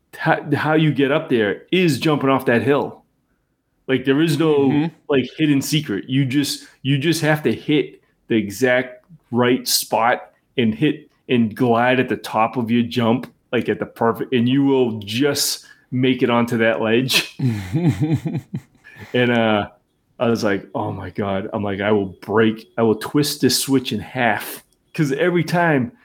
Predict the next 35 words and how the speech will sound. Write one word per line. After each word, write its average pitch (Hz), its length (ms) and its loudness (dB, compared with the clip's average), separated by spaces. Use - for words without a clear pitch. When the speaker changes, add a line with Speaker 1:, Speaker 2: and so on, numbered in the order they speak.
Speaker 1:
you 127 140 -2
think 160 400 -2
you're 135 100 -2
gonna 127 180 2
make 117 240 2
it, - 240 -8
you 135 200 0
literally, 139 520 0
like 143 60 0
you 147 60 0
said, 135 280 -2
pixel 156 420 0
wise, 92 500 0
you, 139 160 0
like, 113 280 0
miss 117 400 2
it - 240 -2
by, 110 160 0
like, 98 260 -4
a 110 100 -6
fingernail. 101 640 -6
And 110 120 -2
you're 104 100 0
like, 92 120 0
Speaker 2:
Yeah, - 120 -2
Speaker 1:
"Yeah." 104 180 -4
Speaker 2:
yeah. 123 240 -4
And 147 180 0
Speaker 1:
You're 143 100 4
Speaker 2:
I've 143 100 2
Speaker 1:
like 123 80 -4
Speaker 2:
had 135 300 0
lots 127 340 -4
of, 120 220 -6
yes. 120 540 -12